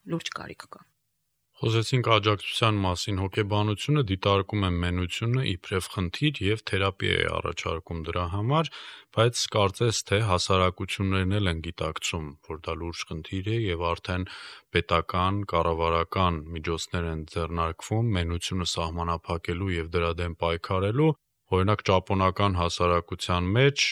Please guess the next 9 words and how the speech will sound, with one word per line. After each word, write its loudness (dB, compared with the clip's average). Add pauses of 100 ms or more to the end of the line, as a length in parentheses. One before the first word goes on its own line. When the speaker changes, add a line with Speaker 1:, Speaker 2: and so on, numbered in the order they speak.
(160)
Speaker 2:
ճնշող 4
մեծամասնությունը -2
տարեց 2
մարդկանց 0 (420)
ապրում 0
են 0
մեկուսացման, -2 (300)
մենության 0
մեջ, 2